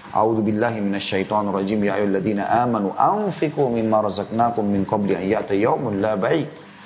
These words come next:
<clears throat> min qabli an ya'tiya yaumun la bai'un fihi wala khullatun wala syafa'ah wal kafiruna humul zalimun." Hai orang beriman, belanjakanlah di jalan Allah sebagian dari rezeki yang telah kami berikan kepadamu sebelum datang hari yang pada hari itu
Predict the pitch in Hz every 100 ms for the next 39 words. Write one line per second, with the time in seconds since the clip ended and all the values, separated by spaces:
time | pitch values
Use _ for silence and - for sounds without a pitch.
0 | - - - - - - 117 113 135 127
1 | 123 117 139 135 135 117 127 147 143 117
2 | 104 104 143 170 147 147 156 147 131 120
3 | 156 160 135 123 123 120 196 185 147 -
4 | 127 123 113 143 - 123 - 117 95 95
5 | - - - - 131 143 143 131 127 123
6 | 131 131 117 120 113 98 113 107 107 127
7 | 135 98 - - 120 113 104 107 101 110
8 | 120 131 104 - - - - 101 107 104
9 | 131 139 131 123 117 117 117 120 120 120
10 | 110 110 101 123 117 113 120 - 127 117
11 | 113 113 113 113 107 117 123 120 107 113
12 | 113 120 - 110 117 113 110 113 113 117
13 | 120 110 98 101 101 101 117 - 175